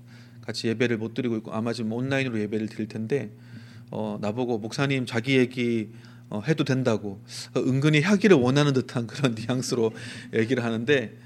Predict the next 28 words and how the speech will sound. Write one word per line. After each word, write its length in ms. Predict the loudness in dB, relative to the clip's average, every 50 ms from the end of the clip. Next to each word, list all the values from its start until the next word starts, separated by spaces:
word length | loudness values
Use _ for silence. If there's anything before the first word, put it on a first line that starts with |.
| -20 -20 -20 -20 -20 -20 -12 -4
아, 120 | -2 0 0
지금 200 | 2 2 0 2
이제 100 | 0 0
감사한 460 | 0 2 2 2 4 6 6 6 6
게 80 | 4
많아요. 720 | 2 2 0 -2 -2 0 0 0 0 -2 -4 -6 -8 -8 -12 -14 -20 -12 -8
그쵸? 300 | -8 -6 -2 0 0 0
그러니까 240 | 0 0 -2 -4 -6
큰 380 | -4 -2 0 0 0 -2 -2
뭐, 400 | 0 0 0 0 -2 -4 -8 -14 -20 -20 -20 -20 -20 -20 -20 -20 -20 -20 -20 -20 -20 -20 -20 -20 -20 -18 -14 -10
이제 260 | -4 -2 -2 -2 -2
사실은 380 | -4 -6 -4 -2 -2 -2 -2 -2
이제 120 | -2 -2
온라인으로 640 | -2 -2 0 0 2 2 4 2 2 2 2 2 0
이렇게 140 | 0 -2 -4
하는 220 | -4 -4 -2 -2
거라 400 | -2 -2 -2 -2 -2 -4 -4 -6 -8
이제 100 | -10 -8
말을 320 | -6 -4 -2 -2 -2 -2 -2
좀 200 | -4 -6 -6 -6
아꼈습니다만은 840 | -6 -6 -6 -6 -6 -6 -6 -6 -6 -4 -4 -6 -6 -6 -8 -8
뭐 100 | -10 -10
본인이 300 | -8 -6 -4 -2 -2 -2
그렇게까지 500 | -2 -4 -6 -8 -8 -6 -4 -4 -2 -2
얘기하니까 560 | -4 -4 -4 -2 -2 -2 -2 -2 -4 -6 -8 -8
제가 160 | -8 -8 -8
조금 360 | -8 -8 -6 -4 -4 -4 -2
나누면은 600 | -2 -4 -4 -4 -4 -4 -4 -2 -2 -4 -4 -6